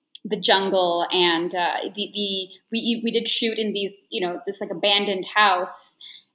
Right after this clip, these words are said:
And the house was only, I think, had been abandoned for, like, fifty years, but it might, like, it looked like something had been lost to the jungle for three hundred years, 'cause the Puerto Rican jungle will devour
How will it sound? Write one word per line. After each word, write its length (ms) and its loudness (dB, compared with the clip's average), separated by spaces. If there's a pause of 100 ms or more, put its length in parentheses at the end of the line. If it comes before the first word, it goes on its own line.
(100)
And 480 6
the 120 0
house 360 4
was 120 0
only, 320 0
I 60 0
think, 140 -12
had 100 -8
been 100 0
abandoned 320 0
for, 80 -6
like, 120 -2
fifty 320 -2
years, 600 -2
but 220 2
it 140 -2
might, 200 0
like, 200 0
it 120 -4
looked 140 -2
like 140 0
something 340 -4
had 140 -4
been 100 -12
lost 300 -2
to 60 -10
the 60 -4
jungle 380 -4
for 160 -6
three 200 -6
hundred 240 -6
years, 320 -6
'cause 180 -10
the 80 -6
Puerto 260 0
Rican 320 0
jungle 440 -2
will 120 -2
devour 640 2